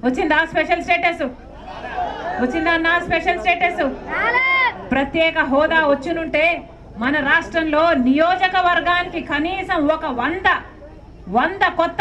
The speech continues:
పరిశ్రమలు వచ్చేవి. అంటే ఎంత అభివృద్ధి జరిగి ఉండేది,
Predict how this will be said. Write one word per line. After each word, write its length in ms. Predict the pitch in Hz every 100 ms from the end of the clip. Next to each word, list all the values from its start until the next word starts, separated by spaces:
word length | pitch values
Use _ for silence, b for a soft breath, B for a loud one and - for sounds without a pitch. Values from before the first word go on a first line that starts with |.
| 370
పరిశ్రమలు 520 | 339 359 359 349 330 294
వచ్చేవి. 280 | - 254 - - - - - 247
అంటే 180 | 277 330 330 285
ఎంత 160 | 330 339 285
అభివృద్ధి 340 | 240 349 392 330
జరిగి 240 | 320 320
ఉండేది, 300 | 302 302 269